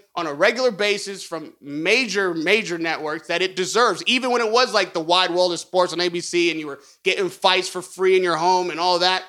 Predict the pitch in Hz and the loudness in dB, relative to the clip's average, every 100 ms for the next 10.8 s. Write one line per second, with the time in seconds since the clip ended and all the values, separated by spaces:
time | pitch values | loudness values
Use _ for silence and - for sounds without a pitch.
0 | _ _ _ - 277 285 - 233 208 - | _ _ _ 0 0 0 -4 -2 -4 -8
1 | 254 277 262 214 214 349 392 262 147 _ | -6 -2 0 -2 0 2 2 0 -6 _
2 | _ - 214 202 165 202 185 180 - 180 | _ -2 2 2 2 0 0 -2 2 2
3 | 180 214 214 180 190 214 220 214 - _ | 2 0 -2 -8 0 2 2 0 -12 _
4 | _ _ _ _ _ - 165 233 240 233 | _ _ _ _ _ -16 -2 2 2 2
5 | 233 214 190 190 220 196 226 226 190 143 | 0 0 0 0 0 4 4 4 2 2
6 | 240 311 247 180 160 175 165 156 143 147 | 2 4 0 -2 2 4 4 4 2 2
7 | 170 147 - 180 185 - - 262 254 - | 0 0 0 0 0 -4 -2 0 0 0
8 | 233 262 254 226 214 - 202 202 202 170 | 2 2 0 -6 -8 -6 -2 0 0 -2
9 | 180 131 170 202 240 233 214 190 214 233 | -6 -4 0 4 4 4 0 0 -2 -2
10 | 185 180 147 190 220 269 - 135 | -2 -4 0 2 4 2 -2 -14